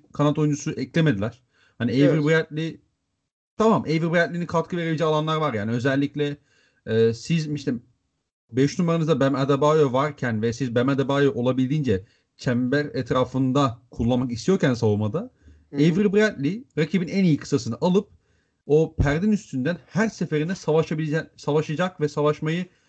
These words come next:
Speaker 1: hani, e, kendi bir şey haline getiren bir adam. Çok
Speaker 2: Evet.
Speaker 1: savunma motoru yüksek bir adam yani hala.
Speaker 2: Hı hı.
Speaker 1: Dolayısıyla handoff oy-, bu arada hani şey de var mesela, e, ben s-, özellikle işte hem Boston döneminde hem işte Osten Van Gundy'li,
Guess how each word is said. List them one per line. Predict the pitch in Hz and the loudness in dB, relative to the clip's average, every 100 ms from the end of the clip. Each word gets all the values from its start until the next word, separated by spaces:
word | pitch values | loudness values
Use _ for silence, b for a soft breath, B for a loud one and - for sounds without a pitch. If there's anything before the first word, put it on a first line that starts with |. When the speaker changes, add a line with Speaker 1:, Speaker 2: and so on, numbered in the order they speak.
| _ - | _ -6
Speaker 1:
hani, | 135 147 - _ - | 0 0 -2 _ -8
e, | 117 120 120 120 120 | -6 -4 -4 -6 -8
kendi | - 151 165 170 | -2 0 2 0
bir | |
şey | - 175 | 0 0
haline | 151 156 151 | 2 0 0
getiren | 147 156 139 | 0 2 0
bir | 107 | 0
adam. | 92 90 _ _ _ | -2 -6 _ _ _
Çok | - 156 | -8 -8
Speaker 2:
Evet. | - 170 | -6 2
Speaker 1:
savunma | 160 151 | 4 4
motoru | 120 170 | 0 -4
yüksek | 170 180 156 | -6 -4 -2
bir | 101 | -2
adam | 87 | -2
yani | 95 95 95 | -8 -10 -8
hala. | 123 123 80 - 147 | -2 -2 -4 -10 -12
Speaker 2:
Hı | 147 147 151 196 _ - | -10 -8 -12 -20 _ -14
hı. | 135 143 | -8 -2
Speaker 1:
Dolayısıyla | 180 240 220 - 101 107 - - | 2 2 0 -2 -4 -4 -8 -4
handoff | 147 196 214 190 | 2 4 4 2
oy-, | 185 | -2
bu | 180 | -2
arada | 185 - | -4 -4
hani | 131 123 | -6 -6
şey | - 165 | -4 -2
de | 151 | -2
var | 113 | -2
mesela, | 101 107 113 110 107 _ _ _ _ _ _ - | -4 -4 -4 -4 -6 _ _ _ _ _ _ -6
e, | 117 117 | -2 0
ben | 131 139 - | 0 0 -2
s-, | - - | -10 -6
özellikle | 131 131 143 147 151 127 | -2 2 0 0 -4 -6
işte | - 110 | -6 -4
hem | 147 139 | -2 0
Boston | 143 143 160 | -2 -4 -4
döneminde | 147 147 147 147 147 | -2 0 0 0 2
hem | 139 135 | 2 0
işte | 131 120 | -2 -4
Osten | 123 117 143 123 | -6 -2 0 2
Van | 135 135 | 0 0
Gundy'li, | 139 147 135 143 147 | 0 0 -2 -4 -6